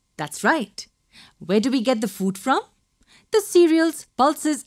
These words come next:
and vegetables on our plate come from somewhere, don't they? Where do you think they come from?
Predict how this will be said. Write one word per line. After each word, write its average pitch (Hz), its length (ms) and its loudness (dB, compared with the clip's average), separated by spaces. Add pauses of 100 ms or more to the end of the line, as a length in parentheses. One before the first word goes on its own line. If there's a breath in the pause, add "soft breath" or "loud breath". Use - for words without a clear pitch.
and 349 200 0
vegetables 254 540 -2
on 196 160 0
our 170 80 0
plate 311 420 0 (220 soft breath)
come 440 160 0
from 466 160 2
somewhere, 226 560 0
don't 160 260 -6
they? 302 340 -2 (920)
Where 247 220 0
do 440 100 2
you 453 80 8
think 339 220 2
they 302 80 0
come 392 240 0
from? - 400 -2